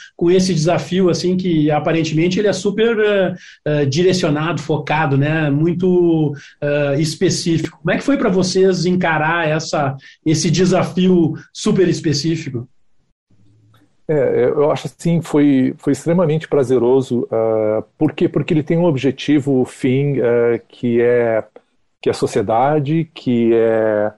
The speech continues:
Speaker 2: o invo-, que o, o, o me-, o meio ambiente, enfim, mas, ah, já tinha alguma coisa, eu já tinha al-, algum contato com o processo de cana-de-açúcar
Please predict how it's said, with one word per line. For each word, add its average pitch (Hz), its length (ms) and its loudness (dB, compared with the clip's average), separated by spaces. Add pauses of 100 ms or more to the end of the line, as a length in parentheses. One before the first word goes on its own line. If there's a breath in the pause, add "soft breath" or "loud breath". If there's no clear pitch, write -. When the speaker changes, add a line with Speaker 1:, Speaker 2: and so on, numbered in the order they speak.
(320 soft breath)
Speaker 2:
o 113 200 -2
invo-, 110 400 0
que - 100 -8
o, 113 40 0
o, 110 640 -2
o - 20 -4
me-, 117 180 -2
o 117 140 -4
meio 120 240 2
ambiente, 123 600 -2
enfim, 131 400 -2 (400 loud breath)
mas, 127 760 0
ah, 123 400 2
já 139 160 -2
tinha 214 240 -4
alguma 233 240 0
coisa, 180 320 2
eu 139 100 4
já 139 120 -2
tinha 165 280 -2 (220)
al-, 127 260 0 (120)
algum 131 300 0
contato 143 600 -2
com 156 240 -2
o 165 60 0
processo 160 320 -2
de 151 80 -6
cana-de-açúcar 147 760 -2